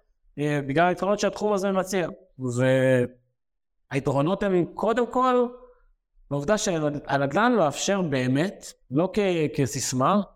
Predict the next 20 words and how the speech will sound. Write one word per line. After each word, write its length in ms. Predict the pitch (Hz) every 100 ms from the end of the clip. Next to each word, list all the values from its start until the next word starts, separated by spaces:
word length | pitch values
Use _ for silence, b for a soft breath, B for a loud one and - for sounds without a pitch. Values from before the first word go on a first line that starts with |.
| _ _ _ _ _
להשקיע 580 | 135 143 135 - 202 226
בו 360 | 220 247 240 240
כשזה 320 | - 135 139
לא 200 | 147 214
ההתעסקות 600 | 240 220 - 170 - 226
המרכזית 460 | 214 165 151 147 156
שלך. 140 | -
זאת 120 | 110 135
אומרת, 260 | 139 131
אתה 140 | 131 143
יכול 240 | 131 226
להשקיע 380 | 202 - - 185
בנדל"ן 680 | 156 135 117 127 143 208 147
בצורה 300 | 123 143 156
טובה, 420 | 147 120 131 190 - - _ _ -
לייצר 320 | 123 131 175
מזה 200 | 175 151
רווחים, 560 | 135 131 123 151 240 277 - _ _ _ _ -
במקביל 720 | 156 160 151 143 208 302 277 - -
לעבודה. 420 | 196 220 254